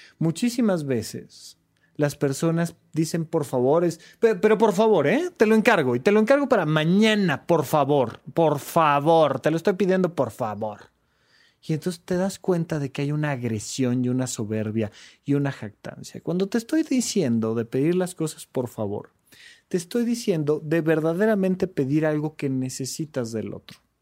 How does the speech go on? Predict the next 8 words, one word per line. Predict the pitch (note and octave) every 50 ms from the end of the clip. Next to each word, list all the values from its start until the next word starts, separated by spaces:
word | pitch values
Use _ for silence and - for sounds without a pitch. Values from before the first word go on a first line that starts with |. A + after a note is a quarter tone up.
| _ _ _ - - - - - - _
Cuando | - G3 G3 G3+ G#3 G#3+
realmente | G#3+ A#3+ C#4 D#4 E4 D#4+ D4 C#4 C#4 C4+ C4+ C#4 B3
te | - - F3
das | E3 F3 F#3 F#3
cuenta | - _ F3+ D#3+ D#3 D3+ - D3 C3
de | C3 C3+ B2
que | _ - C3+
necesitas, | B2+ B2+ B2+ B2+ - - C3+ B2 - - - F3 F3 F3 _ - D4+ - - - - - _